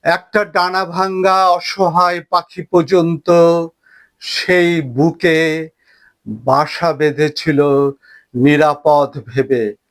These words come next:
যখন পাখিটা নিজেকে বিপন্ন ভেবেছিল, যে কোনো গাছে তার বাসা বাঁধা ছিল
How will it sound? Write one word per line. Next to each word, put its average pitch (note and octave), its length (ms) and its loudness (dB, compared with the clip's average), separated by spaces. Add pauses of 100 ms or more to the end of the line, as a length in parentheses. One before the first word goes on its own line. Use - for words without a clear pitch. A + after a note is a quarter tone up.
(460)
যখন A3 480 -2
পাখিটা F#3+ 960 0
নিজেকে G#3 760 0 (520)
বিপন্ন B3 880 0
ভেবেছিল, A3 840 -2 (840)
যে F3 240 0
কোনো G3+ 340 0
গাছে F3+ 460 -2
তার F3+ 400 0
বাসা E3 580 -2
বাঁধা E3 480 0
ছিল D#3+ 540 2